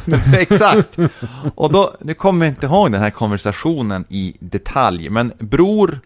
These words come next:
och brorsan. Bror, knulla inte honom, bror. Du har redan, han ska fan knulla. Alltså, det var hela tiden, det var bror och brorsan och knulla.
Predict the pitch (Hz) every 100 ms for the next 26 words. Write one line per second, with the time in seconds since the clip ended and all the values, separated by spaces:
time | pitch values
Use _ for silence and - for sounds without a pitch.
0 | _ _ - 120 127 135 - - 120 85
1 | 92 - _ _ - _ - 95 135 175
2 | 175 160 113 - _ _ - 156 170 160
3 | 175 - 139 135 117 113 110 90 123 120
4 | 113 101 123 139 139 131 143 135 117 98
5 | - - - - 131 135 - 131 - 135
6 | 131 - 131 120 120 101 127 147 135 139
7 | 143 143 143 170 160 123 117 117 120 185
8 | 190 165 135 117 - 113 107 - 117 90
9 | 90